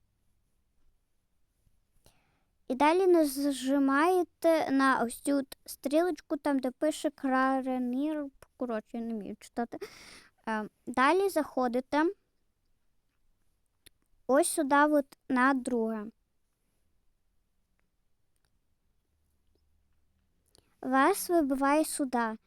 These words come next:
Далі нажимаєте на ось це от. Ось. І нажимаєте далі просто,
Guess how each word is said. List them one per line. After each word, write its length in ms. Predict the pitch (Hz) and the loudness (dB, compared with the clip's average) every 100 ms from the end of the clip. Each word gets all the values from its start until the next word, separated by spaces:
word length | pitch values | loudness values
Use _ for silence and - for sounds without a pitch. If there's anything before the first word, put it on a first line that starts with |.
| _ _ - | _ _ 0
Далі 320 | 294 381 381 | 2 4 2
нажимаєте 1200 | 320 294 - 277 269 285 320 320 - - 269 262 | 2 2 0 0 2 2 2 0 -4 -4 0 0
на 460 | 254 254 254 247 - | 0 0 -2 -2 -4
ось 400 | 240 233 - - | -6 -6 -8 -14
це 440 | - - 226 214 214 | -14 -6 -4 -4 -6
от. 220 | 233 285 - _ _ _ - - _ _ _ _ _ _ 220 | -6 -8 -10 _ _ _ -20 -20 _ _ _ _ _ _ -12
Ось. 500 | 214 196 - - - _ _ _ - _ _ _ _ _ _ _ _ _ _ _ _ _ _ _ _ _ _ _ _ _ _ _ _ _ _ _ | -10 -10 -12 -16 -16 _ _ _ -20 _ _ _ _ _ _ _ _ _ _ _ _ _ _ _ _ _ _ _ _ _ _ _ _ _ _ _
І 360 | 277 262 247 320 392 - - - - | -2 0 2 0 0 -8 -10 -10 -4
нажимаєте 960 | 285 269 277 262 285 359 359 359 320 | -2 -2 -2 0 2 2 0 0 -2
далі 580 | 269 247 247 277 302 285 - - | -2 0 2 2 2 -2 -6 -10
просто, 840 | 254 247 254 262 - - 262 240 | -6 -2 -2 -4 -8 -8 -4 -2